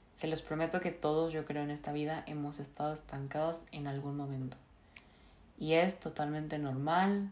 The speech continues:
totalmente natural y aceptable. Pero bueno, para entrar un poco en calor, para conocernos un poco mejor, me voy a presentar. Yo soy María Fernanda.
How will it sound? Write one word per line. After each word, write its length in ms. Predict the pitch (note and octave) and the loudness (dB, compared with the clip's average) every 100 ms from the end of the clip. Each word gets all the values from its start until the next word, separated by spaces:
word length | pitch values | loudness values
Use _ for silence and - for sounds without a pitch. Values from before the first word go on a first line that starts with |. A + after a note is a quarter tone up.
| - | -6
totalmente 600 | D3+ D3 D3 D3 D3 D3 | -6 -2 -2 -2 -2 -2
natural 600 | C#3 C#3 C3+ D#3 G#3+ A#3+ - - - - - - - - - - - - | -4 -2 0 4 4 0 -6 -20 -20 -20 -20 -20 -20 -20 -20 -20 -20 -10
y 100 | D3 | -2
aceptable. 680 | C#3+ C#3 C3 - C#3 C3 C3 - - - - - - - | 0 0 -4 2 2 2 -4 -10 -20 -20 -20 -20 -10 -2
Pero 180 | D#3 | 0
bueno, 220 | D3 C3+ C3 - - - - | 2 0 -4 -10 -20 -20 -4
para 160 | - D#3 | 4 6
entrar 300 | D#3 D#3 E3 | 6 6 6
un 100 | F3+ | 4
poco 240 | F3+ E3+ | 0 -2
en 100 | E3 | -2
calor, 380 | D#3 C#3 D#3 G3 G3 - - - - - - | -2 0 2 0 -2 -14 -20 -20 -20 -20 -4
para 240 | D3+ D3 | 2 2
conocernos 560 | D3+ D3 C#3 D3 D3+ - | 2 -4 -4 -4 -4 -6
un 100 | D3 | -6
poco 260 | D3 C3+ | -6 -4
mejor, 400 | C3 B2 - F3 G#3+ - - - - - - - - | -2 -2 0 0 -2 -10 -20 -20 -20 -20 -20 -20 -12
me 80 | - | -4
voy 140 | D3+ D3 | 2 2
a 100 | C#3+ | 2
presentar. 600 | C#3+ - C3+ D#3+ G#3 - - - - - - - | -4 -4 0 4 4 2 -14 -20 -20 -20 -20 -6
Yo 160 | D3+ | -4
soy 400 | D3 D3+ D3 D3+ | -2 0 2 2
María 360 | D3 D3 C#3+ C#3+ | 0 0 -2 -2
Fernanda. 720 | C#3 C#3+ C#3+ D#3 F#3 A#3 C4+ | -4 -6 -2 0 6 6 6